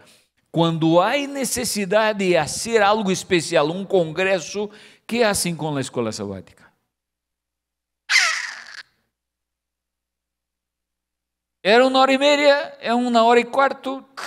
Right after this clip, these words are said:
vinte minutos, todo. Pero, não, tem que ser rápido. Escola sabática, nós só temos todo sábado. E assim vão matando a escola sabática.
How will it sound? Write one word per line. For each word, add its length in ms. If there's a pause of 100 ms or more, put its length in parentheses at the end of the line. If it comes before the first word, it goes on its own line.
(1300)
vinte 260
minutos, 400 (580)
todo. 440 (720)
Pero, 640
não, 460 (540)
tem 180
que 100
ser 180
rápido. 440
Escola 300
sabática, 480
nós 120
só 120
temos 380
todo 220
sábado. 560
E 140
assim 260
vão 160
matando 600
a 40
escola 280
sabática. 560